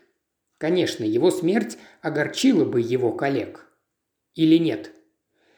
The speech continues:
Он чувствовал, что они становились все более холодными по отношению к нему. Иногда он подозревал,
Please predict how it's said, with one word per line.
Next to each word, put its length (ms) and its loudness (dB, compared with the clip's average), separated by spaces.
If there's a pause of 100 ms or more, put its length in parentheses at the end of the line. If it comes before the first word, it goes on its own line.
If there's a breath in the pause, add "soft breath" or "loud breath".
(340)
Он 200 2
чувствовал, 540 2
что 300 0
они 200 2
становились 720 0
все 220 0
более 340 2
холодными 880 2 (260)
по 120 -8
отношению 640 -4
к 100 -10
нему. 460 -4 (500 loud breath)
Иногда 380 0
он 100 0
подозревал, 920 -2